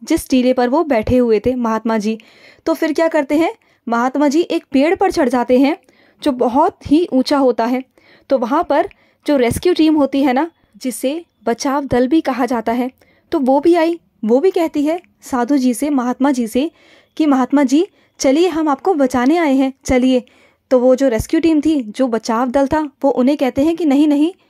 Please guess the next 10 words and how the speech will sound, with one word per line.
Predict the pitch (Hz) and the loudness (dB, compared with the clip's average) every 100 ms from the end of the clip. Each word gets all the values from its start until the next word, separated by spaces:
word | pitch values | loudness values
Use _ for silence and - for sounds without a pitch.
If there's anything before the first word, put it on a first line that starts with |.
| _ _ 240 | _ _ -2
मैं | 247 | 0
नहीं | 233 302 | 2 2
आऊँगा, | 302 247 269 392 _ _ _ - | 2 0 -2 -4 _ _ _ -2
मुझे | 247 294 | 0 2
अपने | 370 339 339 | 2 2 0
ईश्वर | 269 262 277 254 | 0 -2 -2 0
पर | 294 | -2
पूर्ण | 302 277 330 | 0 0 0
विश्वास | 285 247 - 240 254 262 | 0 -4 -4 -2 -2 -2
है, | 285 | -2